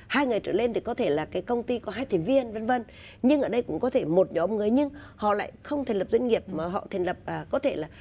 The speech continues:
Speaker 1: hợp tác xã thì dưới dạng doanh nghiệp rồi. Nhưng mà hộ thì hộ lại mang tính chất gia đình thì lại là không chịu điều chỉnh của doanh nghiệp. Và rõ ràng là nó không phải là doanh nghiệp, mình vẫn gọi là,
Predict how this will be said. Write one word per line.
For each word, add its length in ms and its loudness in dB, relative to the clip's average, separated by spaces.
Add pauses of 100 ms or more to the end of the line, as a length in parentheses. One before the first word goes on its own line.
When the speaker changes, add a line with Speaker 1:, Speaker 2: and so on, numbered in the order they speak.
(100)
Speaker 1:
hợp 180 4
tác 120 0
xã 200 -4
thì 140 2
dưới 160 6
dạng 180 -2
doanh 140 0
nghiệp 160 0
rồi. 200 2 (300)
Nhưng 200 4
mà 180 -2
hộ 260 8 (260)
thì 80 0
hộ 160 4
lại 100 0
mang 160 0
tính 140 -8
chất 80 -8
gia 160 0
đình 280 4 (160)
thì 100 0
lại 180 2
là 200 -2
không 540 0
chịu 220 4 (100)
điều 220 4
chỉnh 300 2
của 240 2
doanh 180 6
nghiệp. 140 4 (540)
Và 140 2
rõ 140 0
ràng 200 0
là 120 0
nó 80 0
không 160 -2
phải 120 2
là 100 2
doanh 180 2
nghiệp, 200 0
mình 160 4
vẫn 140 -4
gọi 160 -4
là, 120 -2